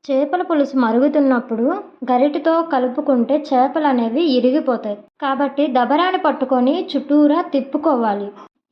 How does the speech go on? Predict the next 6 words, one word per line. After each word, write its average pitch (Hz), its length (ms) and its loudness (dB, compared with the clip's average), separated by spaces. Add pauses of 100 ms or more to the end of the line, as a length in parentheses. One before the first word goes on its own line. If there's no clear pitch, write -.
ఇప్పుడైతే 294 600 0 (540)
మెంతులు, 254 520 2 (420)
ధనియాల 277 340 4 (120)
పొడిని 240 300 2 (100)
రెడీ 233 200 2 (100)
చేసుకుందాం. 208 540 -2